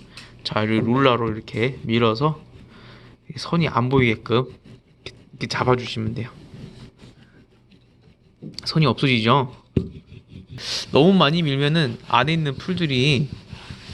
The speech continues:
다 어디로 가겠죠? 감안하셔서 미시면 되겠습니다.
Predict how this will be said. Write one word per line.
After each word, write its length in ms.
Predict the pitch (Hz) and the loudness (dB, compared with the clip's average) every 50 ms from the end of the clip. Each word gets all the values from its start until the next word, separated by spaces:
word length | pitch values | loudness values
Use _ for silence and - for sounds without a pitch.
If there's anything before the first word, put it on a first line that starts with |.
| - - - | -16 -14 -4
다 140 | - - | 0 2
어디로 220 | 107 113 123 135 123 | 2 2 2 -2 -4
가겠죠? 500 | - - 123 123 135 135 131 - 113 113 131 139 117 - - - - - - - - - - - _ - - | -2 0 2 4 2 2 2 0 0 2 2 0 -2 -4 -8 -12 -12 -10 -10 -8 -8 -10 -16 -18 _ -2 -2
감안하셔서 640 | - - - 117 117 117 117 113 113 120 120 - 165 | -2 -2 -2 -2 -2 -2 -2 -2 -2 -4 -2 -2 -2
미시면 500 | 160 139 110 110 - 120 113 160 202 214 | -2 -2 -2 -2 -2 0 0 0 0 0
되겠습니다. 1160 | - - - - - - - - - - - - - - - - - - - - - - - | -2 -4 -6 -6 -8 -8 -8 -8 -8 -8 -6 -6 -8 -8 -8 -10 -10 -10 -10 -12 -12 -14 -16